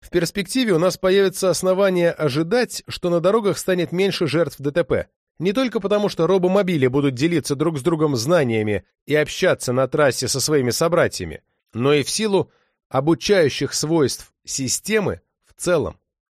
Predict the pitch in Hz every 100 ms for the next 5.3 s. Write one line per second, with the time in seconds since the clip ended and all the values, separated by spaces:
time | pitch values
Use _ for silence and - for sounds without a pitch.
0 | _ - 175 147 147 226 220 147 113 135
1 | 131 202 208 147 117 - 160 175 147 131
2 | 120 - 135 147 160 226 156 160 160 -
3 | 165 156 - 143 143 - 185 185 185 190
4 | 180 143 107 107 - 151 151 180 - -
5 | - -